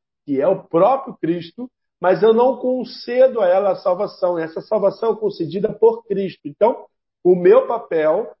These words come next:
é o quê? É eu buscar e trazer essa ovelha para o rebanho, apresentar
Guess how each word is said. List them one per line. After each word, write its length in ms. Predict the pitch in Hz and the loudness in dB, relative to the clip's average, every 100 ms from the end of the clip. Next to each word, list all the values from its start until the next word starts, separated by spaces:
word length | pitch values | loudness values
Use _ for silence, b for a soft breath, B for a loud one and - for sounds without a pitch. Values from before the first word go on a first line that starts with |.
| _ | _
é 120 | - 185 | -2 0
o 180 | 196 | 0
quê? 400 | 202 180 160 131 - _ | -2 -2 -2 -4 -10 _
É 220 | 156 165 | -2 0
eu 140 | 175 170 | 0 -2
buscar 1200 | 156 196 - - - - - 175 175 208 247 - _ _ - | -6 -8 -8 -14 -20 -16 -2 0 2 0 -2 -10 _ _ -10
e 120 | 202 | -4
trazer 540 | 208 208 165 151 220 262 | 2 2 2 -4 -4 -4
essa 240 | 226 - | -4 -4
ovelha 720 | 214 160 143 185 214 226 240 233 - | -4 -4 0 2 4 2 -4 -10 -12
para 480 | 175 185 208 220 - _ | -8 -6 -4 -4 -8 _
o 340 | 175 170 202 214 - | -8 -6 -6 -10 -2
rebanho, 880 | 196 170 127 170 185 156 147 131 - B B | 0 0 0 0 0 -2 -2 -2 -6 B B
apresentar 960 | 170 - 220 214 202 190 - 233 226 | -2 2 2 2 -2 -8 -10 -10 -10